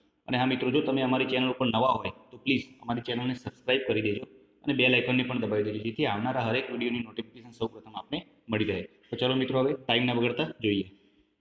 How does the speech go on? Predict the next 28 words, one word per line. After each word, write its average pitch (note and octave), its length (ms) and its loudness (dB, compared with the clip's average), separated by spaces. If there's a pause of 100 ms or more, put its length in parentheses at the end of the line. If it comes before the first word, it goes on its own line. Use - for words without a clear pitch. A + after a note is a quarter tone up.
(800)
તો C#3 60 4
મિત્રો, C3+ 540 2
આ B2 120 4
રહ્યા B2+ 220 6
આપણા B2 200 2
ઓગણીસો A#2+ 360 0
એકાણુંથી A#2 420 -2
બે A2+ 160 -2
હજાર A2+ 160 0
સોળ A#2 200 -14
સુધી A2+ 240 -18
પરીક્ષામાં A2 460 -6
પૂછાયેલ G#2+ 320 -6
પ્રશ્નોનો A#2 440 -14
પાર્ટ G#2+ 260 -4 (400)
પાંચમો. G2+ 320 -4 (760)
ફર્સ્ટ D#3 180 2
ક્વેશ્ચન, C3 300 2 (580)
ખનિજ D#3 340 4
તેલના D3 260 6
શુદ્ધિકરણની C3 840 4
રિફાઇનરી A2 440 2 (920)
ક્યાં C#3+ 220 6
આવેલી G#2+ 280 6
છે? F#2+ 180 -2 (1300)
તો B2 80 2
મામલગાર, A#2+ 960 4
કોયલી. A#2 480 2